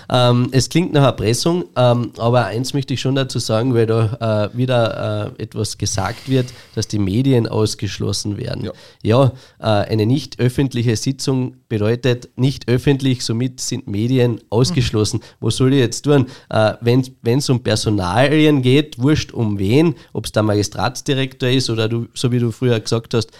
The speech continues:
Speaker 2: eine Putzfrau, ein Schulwart oder sonstiger,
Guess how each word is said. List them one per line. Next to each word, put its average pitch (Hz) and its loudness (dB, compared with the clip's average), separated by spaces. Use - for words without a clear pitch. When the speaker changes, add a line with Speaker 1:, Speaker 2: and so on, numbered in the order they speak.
Speaker 2:
eine 107 0
Putzfrau, - -4
ein 110 2
Schulwart 135 2
oder 110 2
sonstiger, 127 4